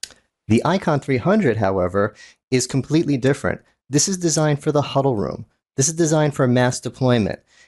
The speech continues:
And we've reached the point where video conferencing has worked well for many years now.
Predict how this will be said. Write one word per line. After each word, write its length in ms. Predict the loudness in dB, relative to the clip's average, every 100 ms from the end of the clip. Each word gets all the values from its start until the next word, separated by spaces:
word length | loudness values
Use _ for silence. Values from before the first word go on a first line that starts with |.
| _
And 160 | 0 2
we've 160 | 2 0
reached 220 | -2 -2
the 80 | -4
point 280 | 0 0
where 220 | 2 2 2
video 240 | 2 0
conferencing 680 | 2 -2 -2 -4 -2 -2 0
has 220 | 0 0
worked 280 | 0 0 0
well 220 | 0 0
for 160 | 0
many 340 | 2 2 2 2
years 400 | 2 2 0 -2
now. 320 | -2 -2